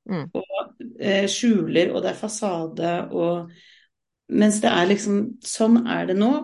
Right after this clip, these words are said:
Speaker 2: og akkurat nå for tiden så er jeg veldig ærlig om at min sorg er det plass til nå, for det har vært så mye fokus på overlevelse.
Speaker 1: Mm.
Speaker 2: Eh, mens det er en reell sorg, og den vil jeg være ærlig om i alle mulige, overalt. Og det,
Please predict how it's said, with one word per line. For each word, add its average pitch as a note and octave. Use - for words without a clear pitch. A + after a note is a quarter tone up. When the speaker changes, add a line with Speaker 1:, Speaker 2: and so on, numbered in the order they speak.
Speaker 2:
og A#3+
akkurat A3+
nå F#3+
for -
tiden F#3+
så G#3+
er F3+
jeg F#3
veldig F3+
ærlig F3+
om F3
at E3+
min G#3
sorg -
er F#3
det G#3+
plass -
til G3+
nå, A#3
for G3+
det G3
har G3
vært F3+
så G3
mye F3
fokus E3+
på -
overlevelse. D#3
Speaker 1:
Mm. G3
Speaker 2:
Eh, F#3
mens G#3+
det -
er D#3
en D4
reell B3
sorg, E3
og F#3+
den G#3+
vil F#3+
jeg F#3+
være F3
ærlig D3+
om E3+
i G3+
alle F#3
mulige, D#3+
overalt. G3+
Og A3
det, A#3+